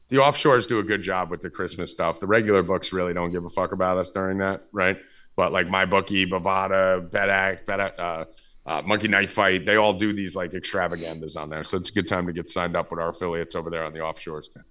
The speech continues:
Uh, check it out. Rackets, final words.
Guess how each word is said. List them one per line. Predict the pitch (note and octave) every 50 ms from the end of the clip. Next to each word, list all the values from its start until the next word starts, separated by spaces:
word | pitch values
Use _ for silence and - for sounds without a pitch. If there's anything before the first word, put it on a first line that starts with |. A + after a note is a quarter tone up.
| _ _ _ -
Uh, | F2+ F2 D#2+ D#2+ D#2
check | - - - A#2 A#2 -
it | A#2 A#2+
out. | D3+ E3 D#3 C3+ - - _ _ _ _ _ _ _ -
Rackets, | C#3 C#3+ D3 C#3 C#3 A2+ - - - -
final | A2+ A#2 A#2 A#2
words. | G#2+ F#2+ F2 - -